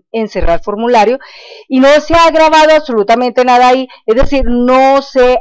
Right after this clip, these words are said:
ha actualizado el contador que corresponde al comprobante de egreso. Bien, entonces vuelvo otra vez y lo toco.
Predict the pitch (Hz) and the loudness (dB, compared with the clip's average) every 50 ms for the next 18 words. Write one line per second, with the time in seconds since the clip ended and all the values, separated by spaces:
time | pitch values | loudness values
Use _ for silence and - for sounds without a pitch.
0 | - - 220 220 226 226 - - _ _ - 202 196 - _ _ - 190 185 185 | -4 -2 -2 0 0 0 -2 -6 _ _ -6 -6 -6 -6 _ _ -8 -6 -6 -6
1 | 175 170 165 - 196 180 180 190 196 190 185 - 175 165 160 - 165 156 165 165 | -6 -10 -12 -8 -6 -6 -6 -6 -8 -10 -8 -10 -12 -12 -8 -8 -6 -6 -6 -6
2 | 160 160 _ _ _ _ _ _ - 208 202 202 - 233 240 240 240 226 233 - | -8 -12 _ _ _ _ _ _ -8 -8 -8 -6 -2 0 0 0 0 -4 -8 -6
3 | 214 208 202 190 214 208 202 185 190 - 170 165 151 170 165 156 160 160 156 - | -4 -4 -2 -2 -2 0 -2 -2 -4 -8 -10 -10 -10 -10 -10 -8 -10 -10 -8 -8
4 | 190 185 196 202 240 - - 247 - - - - - _ _ _ _ _ _ _ | -6 -4 -2 -2 0 0 -2 -2 -6 -16 -20 -20 -20 _ _ _ _ _ _ _
5 | _ _ _ _ _ _ _ _ _ _ _ - 226 226 226 226 220 220 302 302 | _ _ _ _ _ _ _ _ _ _ _ -2 0 0 0 0 -2 -2 -4 -4
6 | 320 294 208 185 233 254 262 247 302 302 294 302 311 302 302 294 302 294 302 294 | -4 -8 -6 -2 0 0 0 2 2 0 0 2 0 2 2 2 0 0 -2 -4
7 | 285 285 - 294 277 - - - | -4 -2 -2 -2 -2 -2 -8 -18